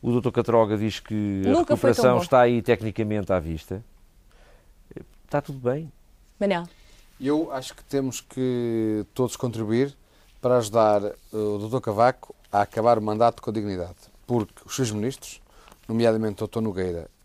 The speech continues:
Speaker 3: e o doutor Barroso, sem esquecer o seu ex-secretário de Estado, doutor Lopes, estão a lançar atuardas, eh, mentiras sobre o que foi o consulado do doutor Cavaco. E eu gostava de dizer aqui hoje que o professor Cavaco Silva merece o maior respeito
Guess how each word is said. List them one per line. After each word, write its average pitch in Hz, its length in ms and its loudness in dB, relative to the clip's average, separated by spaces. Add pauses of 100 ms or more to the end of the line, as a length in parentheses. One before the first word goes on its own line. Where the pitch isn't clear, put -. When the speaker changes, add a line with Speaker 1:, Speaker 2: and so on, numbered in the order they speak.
(200)
Speaker 3:
e 98 60 -8
o 101 40 -4
doutor 101 240 -6
Barroso, 95 460 -6 (540)
sem - 200 -2
esquecer 110 460 0
o 98 60 -2
seu 110 200 -2
ex-secretário 104 360 -4
de - 60 -10
Estado, 85 420 -4 (280)
doutor 92 220 -8
Lopes, - 460 -4 (360)
estão 110 540 0 (220)
a 104 140 0
lançar 104 460 2
atuardas, 113 760 -2 (420)
eh, 104 320 0
mentiras 127 680 -2 (100)
sobre 110 320 -4
o 101 40 -10
que - 100 -20
foi 120 140 -2
o - 20 -4
consulado 113 480 -2
do 101 80 -4
doutor 98 100 -8
Cavaco. 92 340 -6 (600)
E 107 160 0
eu 143 80 4
gostava 117 320 0
de 98 80 -6
dizer 104 120 -2
aqui 101 240 -6
hoje 120 300 -6 (340)
que 131 380 0 (380)
o 123 160 -2
professor 110 240 -8
Cavaco 117 280 -2
Silva 104 260 -2
merece 104 360 -2
o - 20 -12
maior 127 180 0
respeito - 520 -4